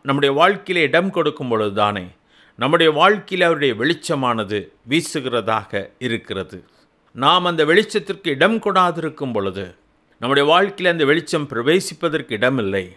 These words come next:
வெளிச்சத்தில் நாம் நடக்கவும் இடமில்லை. கடைசி நாளிலே, மரணத்துக்கு பின்பதாக நாம் வெளிச்சமாகிய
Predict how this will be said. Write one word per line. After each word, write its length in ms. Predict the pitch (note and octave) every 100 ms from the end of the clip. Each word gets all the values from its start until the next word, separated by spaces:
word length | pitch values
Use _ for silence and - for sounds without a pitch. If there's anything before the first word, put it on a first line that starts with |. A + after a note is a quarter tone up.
| _ _ _ -
வெளிச்சத்தில் 600 | C#3 E3+ F3 D#3 D#3 C#3
நாம் 280 | A#2+ A2 G2
நடக்கவும் 680 | A2+ B2+ - E3+ C3+ A#2 F2+ _ _ _ -
இடமில்லை. 560 | A#2+ A#2+ G#2 F2+ F2+ E2+ _ _ _ -
கடைசி 500 | C3+ F#3+ G#3 - F3
நாளிலே, 560 | C3+ B2+ B2 A2 G2+ F#2+ - _ _ _ A#2
மரணத்துக்கு 600 | D3 G3 A3+ A3 G3+ D#3+
பின்பதாக 680 | E3+ D3+ C3+ A#2 G#2+ G#2 G#2+ G2 _ _ _ _ B2
நாம் 220 | B2+ A#2+
வெளிச்சமாகிய 960 | C#3 G3 - - F#3+ F3 D#3+ D3+ D3+